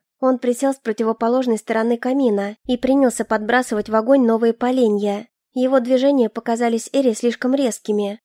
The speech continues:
а те эмоции, что он так старательно пытался задавить, и вовсе пугали.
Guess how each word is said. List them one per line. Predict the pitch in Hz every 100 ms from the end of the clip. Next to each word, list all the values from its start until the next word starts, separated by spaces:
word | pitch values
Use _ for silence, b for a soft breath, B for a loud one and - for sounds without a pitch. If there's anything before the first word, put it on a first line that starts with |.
| _
а | -
те | 220 233 226
эмоции, | 226 254 269 240
что | 214 -
он | 226
так | 220 220
старательно | - 226 226 220 220
пытался | 214 226 226 220 220
задавить, | 214 214 233 220 - - _ _
и | 233
вовсе | 226 233 -
пугали. | 233 254 240 233 208 202 226